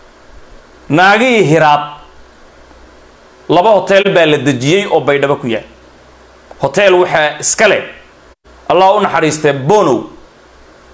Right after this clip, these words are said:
xildhibaan ah, oo u dhashay Maryland. Waxaa la yidhahdaa hotelkaasi R B, aan u malaynaa. Hotelka labaadna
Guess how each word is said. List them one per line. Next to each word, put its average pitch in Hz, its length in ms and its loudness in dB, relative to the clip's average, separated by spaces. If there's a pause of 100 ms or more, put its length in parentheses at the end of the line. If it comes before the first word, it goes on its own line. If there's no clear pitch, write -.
(840)
xildhibaan 135 400 0
ah, 101 140 -12 (340)
oo 180 200 2
u 202 40 -4
dhashay 196 420 -2 (720)
Maryland. 120 500 -2 (2250)
Waxaa - 240 0
la 185 80 4
yidhahdaa 165 280 2
hotelkaasi 156 640 -2 (220)
R 196 200 2 (120)
B, - 20 -6 (580)
aan 143 140 0
u 160 40 -2
malaynaa. 123 400 -2 (880)
Hotelka 202 460 0
labaadna 185 600 2